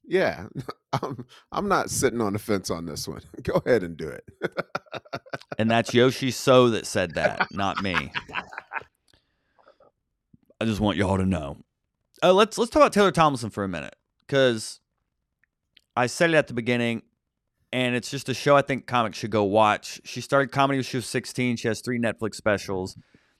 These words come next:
Speaker 2: The thing that stood out to me the most about this show, as we always like to relay it back to our mission of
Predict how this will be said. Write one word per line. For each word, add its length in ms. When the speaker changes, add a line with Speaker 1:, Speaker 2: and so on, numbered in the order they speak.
Speaker 2:
The 140
thing 240
that 120
stood 220
out 120
to 80
me 60
the 80
most 260
about 220
this 140
show, 500
as 160
we 80
always 220
like 140
to 100
relay 260
it 140
back 240
to 140
our 100
mission 400
of 260